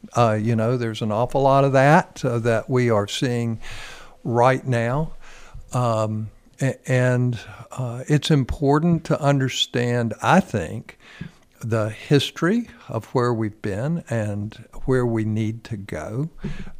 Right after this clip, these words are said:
Um, and so, uh, you know, and, and I, I would also say that I'm proud to be a person from the great state of North Carolina.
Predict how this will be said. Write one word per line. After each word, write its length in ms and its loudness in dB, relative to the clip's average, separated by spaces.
Um, 540 -4
and 240 0
so, 420 0
uh, 220 0
you 120 8
know, 220 10
and, 200 4
and 460 2
I, 200 2
I 80 4
would 160 4
also 360 8
say 360 8
that 280 6
I'm 220 8
proud 460 8
to 480 2
be 480 6
a 100 0
person 760 2
from 680 4
the 120 0
great 360 4
state 600 0
of 260 2
North 320 0
Carolina. 640 -4